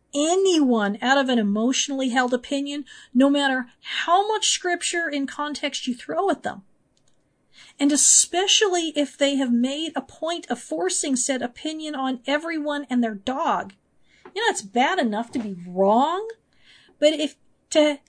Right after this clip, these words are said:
to have, to have to be wrong and need to admit it after having, you know, bashed people for years, some people will change and slink away quietly and pretend like it never happened, but very few will do in a public about face.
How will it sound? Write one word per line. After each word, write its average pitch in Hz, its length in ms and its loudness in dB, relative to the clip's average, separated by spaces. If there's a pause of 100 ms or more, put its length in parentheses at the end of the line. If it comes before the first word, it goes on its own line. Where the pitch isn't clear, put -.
(120)
to 370 180 6
have, 294 380 0
to 302 100 -2
have 359 220 2
to - 80 -6
be 311 120 2
wrong 269 460 4
and 233 140 4
need 269 220 0
to 247 140 2
admit 214 480 2
it 415 280 -2 (1300)
after 294 300 0
having, 294 340 0
you 269 100 0
know, 247 100 2
bashed 220 480 -2
people 381 320 4
for 370 160 -2
years, 403 480 -2 (640)
some 392 380 4
people 415 420 2
will 277 160 0
change 320 840 -2
and 254 160 2
slink - 460 0
away 277 260 0
quietly 320 720 -4
and 311 140 -6
pretend 262 380 -4
like 247 180 2
it 247 120 -4
never 214 240 -6
happened, 285 500 -2 (600)
but - 160 0
very 285 500 4
few 359 500 2
will 214 160 -2
do 247 160 2
in 226 80 2
a 208 60 -2
public 294 640 -4
about 226 540 0
face. - 720 -4